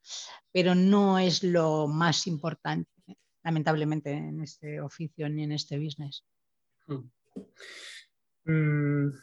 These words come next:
Speaker 2: ese mismo año hiciste Te doy mis ojos también, estrenaste Te doy mis ojos, eh, dirigida por Itziar Bollaín, era tu segunda película con ella,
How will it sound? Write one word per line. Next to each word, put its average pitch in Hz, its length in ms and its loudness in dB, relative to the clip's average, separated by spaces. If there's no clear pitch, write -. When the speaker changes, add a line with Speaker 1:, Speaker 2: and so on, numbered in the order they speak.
Speaker 2:
ese 170 220 6
mismo 202 300 10
año 190 520 8
hiciste 151 400 -2
Te 151 100 4
doy 139 120 10
mis 143 220 4
ojos 127 340 2
también, 127 400 -2
estrenaste 127 500 -2
Te 123 80 0
doy 127 120 2
mis 127 180 -2
ojos, 151 640 2
eh, 127 760 4
dirigida 139 540 4
por 139 140 6
Itziar 139 300 4
Bollaín, 143 540 6
era 139 200 2
tu 143 100 -10
segunda 127 320 -4
película 135 380 2
con 139 140 2
ella, 165 280 0